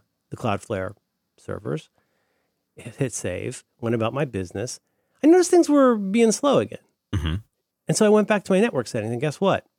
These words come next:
Speaker 1: The Cloudflare settings have been removed and replaced with what I thought was the Comcast ones. That's weird. I didn't do that. I wonder if it got overwritten by something else. That's odd.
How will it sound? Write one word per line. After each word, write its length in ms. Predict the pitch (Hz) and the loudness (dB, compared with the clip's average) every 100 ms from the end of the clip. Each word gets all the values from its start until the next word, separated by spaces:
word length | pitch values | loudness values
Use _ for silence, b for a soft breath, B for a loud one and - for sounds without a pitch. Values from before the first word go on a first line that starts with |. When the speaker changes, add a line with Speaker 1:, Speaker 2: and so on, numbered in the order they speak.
| _ _ _ _ _ _ 156 | _ _ _ _ _ _ -6
Speaker 1:
The 100 | 143 | -6
Cloudflare 680 | - 196 226 262 - 170 | -2 0 0 0 -2 -2
settings 640 | - 160 147 143 135 - _ _ _ _ _ _ | 0 -2 0 0 -2 -8 _ _ _ _ _ _
have 80 | 139 | -2
been 120 | 151 | 0
removed 500 | 120 208 139 107 - | 2 2 2 -2 -6
and 160 | 143 139 | -4 -2
replaced 500 | 127 214 175 131 - | -2 -2 -2 -2 -4
with 300 | 117 110 - _ | -4 -4 -10 _
what 160 | - 90 | -12 -12
I 60 | 90 | -12
thought 300 | - 80 - | -10 -8 -8
was 260 | 90 101 _ _ - | -12 -12 _ _ -12
the 80 | |
Comcast 480 | 117 214 208 - _ | -4 -4 -4 -12 _
ones. 260 | 107 - _ _ _ _ _ _ _ _ _ _ _ _ | -20 -20 _ _ _ _ _ _ _ _ _ _ _ _
That's 300 | 175 226 - | -4 -2 -6
weird. 340 | 101 87 110 - | -10 -8 -10 -6
I 80 | 156 | -4
didn't 200 | 196 101 | -2 -4
do 180 | 87 - - | -6 -12 -8
that. 220 | 131 - _ _ _ _ _ | -8 -10 _ _ _ _ _
I 40 | 127 | -4
wonder 320 | 135 165 208 | 0 2 2
if 140 | 208 | 0
it 60 | 220 | -2
got 180 | 226 214 | 0 2
overwritten 680 | 220 196 190 208 175 170 160 | 2 2 0 0 0 0 0
by 160 | 156 | -2
something 380 | 143 170 156 175 | -4 -6 -4 -2
else. 220 | 165 95 | -2 -4
That's 240 | - 127 - | -8 -10 -8
odd. 180 | 90 | -8